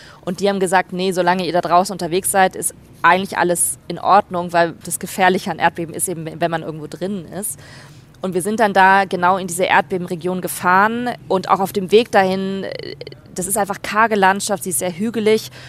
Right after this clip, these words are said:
und wir sind an einer Straße vorbeigekommen, wo so ein großer Felsvorsprung war und da lagen große Steinbrocken auch auf der Straße. Das heißt, durch das Erdbeben haben sich auch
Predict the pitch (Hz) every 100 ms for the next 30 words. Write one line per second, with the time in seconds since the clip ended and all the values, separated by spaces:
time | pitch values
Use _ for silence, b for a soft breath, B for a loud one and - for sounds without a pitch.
0 | B - 180 180 185 - 180 233 - 196
1 | 196 196 175 180 185 - 202 202 180 180
2 | 180 185 190 180 - 208 226 - 160 -
3 | - 160 156 160 175 190 165 175 180 170
4 | 170 - 175 233 226 - 185 175 180 156
5 | 156 160 - - - 156 - - 160 165
6 | 196 170 170 165 - 175 165 - 175 -
7 | 180 175 170 170 160